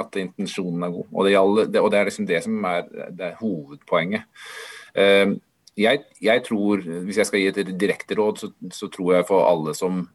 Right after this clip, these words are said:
som, eh, som har det, eh, bærer på noe, som de føler er vanskelig å, å leve med, og som de trenger å få, få snakket om, eh,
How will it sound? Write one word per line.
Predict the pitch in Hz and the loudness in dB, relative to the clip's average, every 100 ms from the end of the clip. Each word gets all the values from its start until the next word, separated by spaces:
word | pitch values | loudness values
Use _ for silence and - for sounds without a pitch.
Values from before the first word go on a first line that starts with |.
| _ | _
som, | - 90 85 85 | -10 -6 -6 -6
eh, | 87 87 85 80 | -6 -4 -6 -6
som | 95 90 85 - | 0 0 0 2
har | 87 80 | 4 4
det, | 82 85 - 85 | 2 0 -4 -10
eh, | 92 85 - 92 | -12 -12 -12 -2
bærer | 95 87 85 | 2 4 2
på | 110 | 2
noe, | 101 98 131 117 | 2 2 0 -2
som | 98 | -4
de | 95 | 2
føler | 101 87 85 | 4 4 4
er | 85 90 | 4 2
vanskelig | 85 - - 85 85 | -2 -6 -10 -2 0
å, | 85 82 85 | 0 -2 -2
å | 85 | 2
leve | 87 78 76 | 4 4 2
med, | 82 90 90 | -2 0 0
og | - | -4
som | 82 | -10
de | 82 | -6
trenger | 87 82 | -4 -4
å | 80 | -2
få, | 85 82 78 | 0 0 -2
få | - 82 82 - | -2 -2 -2 -2
snakket | 101 - - 120 | -4 -4 0 2
om, | 165 180 - | 2 0 -2
eh, | 95 95 90 90 | -4 -2 -4 -4